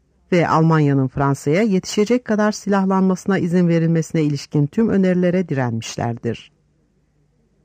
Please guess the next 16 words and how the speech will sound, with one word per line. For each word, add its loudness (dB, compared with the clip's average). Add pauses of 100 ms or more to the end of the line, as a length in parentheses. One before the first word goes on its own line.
(520)
Tahmin 2
edilebileceği 0
gibi -2 (320)
bunların 4
hepsi -4
de 4
Almanların 4
öfkesini -2
bilemiş 0
ve 0
aşırı -2
sağ 0
kanadın 0
kışkırtmalarına 0
katkıda -4
bulunmuştur. -4